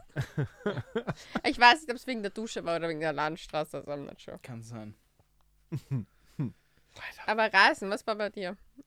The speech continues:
Speaker 2: Weil du bist auch so drauf angekippt, wo du gesagt hast, „Ja, das
Speaker 1: Yeah,
Speaker 2: stimmt.“
Speaker 1: the bus was one, uh, on travels.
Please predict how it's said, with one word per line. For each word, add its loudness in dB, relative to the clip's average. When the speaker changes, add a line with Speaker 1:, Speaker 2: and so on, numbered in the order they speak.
Speaker 2:
Weil 0
du -4
bist -2
auch 4
so -14
drauf -4
angekippt, 0
wo -8
du -2
gesagt -6
hast, -16
„Ja, 4
das -6
Speaker 1:
Yeah, 6
Speaker 2:
stimmt.“ 0
Speaker 1:
the 8
bus 8
was 2
one, 2
uh, -10
on -4
travels. -2